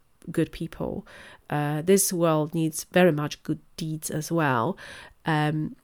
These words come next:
less judgment, definitely l-, no hate and all of that, and un-, unconditional love. So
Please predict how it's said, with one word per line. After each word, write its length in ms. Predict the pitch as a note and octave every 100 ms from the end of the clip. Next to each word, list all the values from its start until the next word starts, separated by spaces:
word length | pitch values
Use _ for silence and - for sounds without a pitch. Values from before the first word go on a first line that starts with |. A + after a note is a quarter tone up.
| -
less 340 | F3 F3+ F3 -
judgment, 960 | D3+ C#3 - D#3 D3+ D#3 D3+ D3 - - D3+
definitely 880 | F#3 - F3+ D#3+ - D#3+ D3+ D#3
l-, 160 | - - _ _ -
no 380 | F#3 F3+ E3+ E3+
hate 640 | D#3+ E3+ D3+ D#3 D3+ D#3
and 160 | - D#3+
all 180 | E3 E3
of 140 | D#3
that, 260 | D#3 D3+ -
and 160 | - E3
un-, 200 | D#3 D3+ -
unconditional 760 | D#3 - D#3+ D3+ - - D3
love. 480 | D3 E3 D3 - - - - - - -
So 580 | - G#3+ G3 F#3+ F#3+